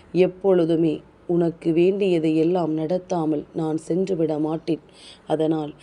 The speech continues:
இன்று உன் வாழ்க்கையில் நடக்கக்கூடிய இந்த விஷயங்களை எல்லாம் நீ முழுமையாக புரிந்து கொள்ள தயாராக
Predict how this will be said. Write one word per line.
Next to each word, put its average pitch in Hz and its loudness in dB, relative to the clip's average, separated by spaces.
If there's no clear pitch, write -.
இன்று 190 0
உன் 170 0
வாழ்க்கையில் 170 0
நடக்கக்கூடிய 165 -2
இந்த 156 -2
விஷயங்களை 160 -2
எல்லாம் 156 -4
நீ 185 2
முழுமையாக 190 2
புரிந்து 185 -2
கொள்ள 156 0
தயாராக 160 -2